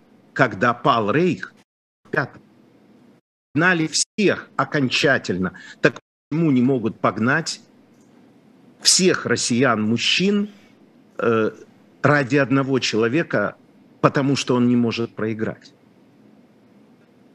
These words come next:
Вот вам и голосование. Я никого не убедил. Поймите, убедить людей очень трудно. Э,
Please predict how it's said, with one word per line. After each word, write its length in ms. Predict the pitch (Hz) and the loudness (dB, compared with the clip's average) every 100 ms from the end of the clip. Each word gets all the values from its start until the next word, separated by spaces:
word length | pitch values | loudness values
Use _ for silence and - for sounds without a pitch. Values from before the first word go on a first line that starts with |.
| _ - | _ -2
Вот 300 | 120 131 139 | 0 2 0
вам 180 | 156 | -2
и 60 | 170 | -2
голосование. 800 | 165 175 165 175 180 185 131 107 | 0 -2 0 -2 -2 -2 -2 -2
Я 220 | 104 151 | 0 2
никого 460 | 170 175 185 190 185 | 0 0 0 2 2
не 100 | 175 | 0
убедил. 420 | 160 175 147 104 | 0 0 0 0
Поймите, 600 | 156 180 190 151 - - - - - | 0 2 2 0 -2 -8 -10 -10 -2
убедить 720 | 175 120 160 131 180 202 160 | 0 2 0 0 0 0 2
людей 500 | 147 123 185 202 - | 0 2 0 0 2
очень 500 | 170 170 - 151 127 - _ | 0 0 0 0 -2 -8 _
трудно. 760 | 165 196 226 143 104 101 82 - _ _ _ _ - _ - _ _ _ - | 0 2 0 0 0 0 -4 -8 _ _ _ _ -20 _ -20 _ _ _ 2
Э, 180 | 135 | 4